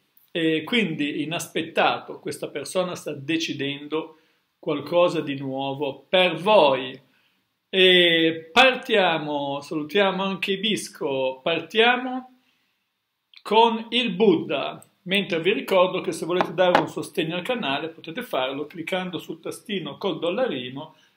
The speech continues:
e facendo una piccola donazione al canale per dare un sostegno,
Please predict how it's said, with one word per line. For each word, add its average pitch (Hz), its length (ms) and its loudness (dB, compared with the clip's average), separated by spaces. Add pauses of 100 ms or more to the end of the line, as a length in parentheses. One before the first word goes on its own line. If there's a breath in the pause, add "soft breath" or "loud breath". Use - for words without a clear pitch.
(200 soft breath)
e 185 160 2
facendo 147 500 -4
una 147 140 -6
piccola 170 400 -6
donazione 151 460 -8
al 202 40 -6
canale 147 440 -8
per 185 200 -6
dare 151 300 -2
un 156 160 -8
sostegno, 139 920 -4